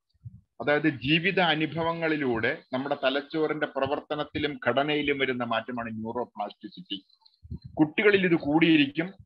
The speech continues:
പ്രായമാകും തോറും കുറഞ്ഞു വരും. അവര് പറയുന്നത് due to the high neuroplasticity, അതായത് കുട്ടികളിൽ ഈ ന്യൂറോപ്ലാസ്റ്റിസിറ്റി ആയി ഉയർന്നിരിക്കുന്നത് കൊണ്ട്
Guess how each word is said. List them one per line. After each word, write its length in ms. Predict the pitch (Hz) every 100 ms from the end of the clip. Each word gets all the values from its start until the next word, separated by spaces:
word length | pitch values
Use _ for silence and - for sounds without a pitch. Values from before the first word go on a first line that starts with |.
| _ -
പ്രായമാകും 640 | 135 156 170 147 139 135
തോറും 240 | 127 123 120
കുറഞ്ഞു 280 | 110 107 101
വരും. 200 | 85 - _ _ _ _ -
അവര് 200 | 120 151
പറയുന്നത് 580 | 170 175 185 175 123 139 - - 113 170
due 100 | 202
to 140 | 202
the 140 | 190 175
high 200 | 143 196 202
neuroplasticity, 1040 | 180 165 156 - 135 117 - 107 90 - 92 - _ - - -
അതായത് 500 | 117 120 123 147 -
കുട്ടികളിൽ 560 | - 127 151 151 160 170
ഈ 100 | 160
ന്യൂറോപ്ലാസ്റ്റിസിറ്റി 1000 | 131 127 139 143 143 151 - - 156 165 - - 135
ആയി 140 | 131 -
ഉയർന്നിരിക്കുന്നത് 720 | 131 139 165 160 143 135 131
കൊണ്ട് 260 | 107 98 107